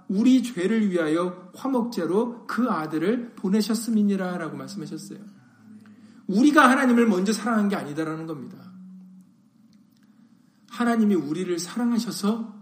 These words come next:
우리를 위하여, 우리를 구원하시려고 바로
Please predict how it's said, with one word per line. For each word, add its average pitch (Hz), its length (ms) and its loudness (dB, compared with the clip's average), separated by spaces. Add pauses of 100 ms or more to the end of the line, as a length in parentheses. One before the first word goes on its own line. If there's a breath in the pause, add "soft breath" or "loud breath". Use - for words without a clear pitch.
(460 soft breath)
우리를 254 600 4
위하여, 139 500 -4 (140)
우리를 160 360 -4
구원하시려고 160 1300 -6
바로 143 460 -8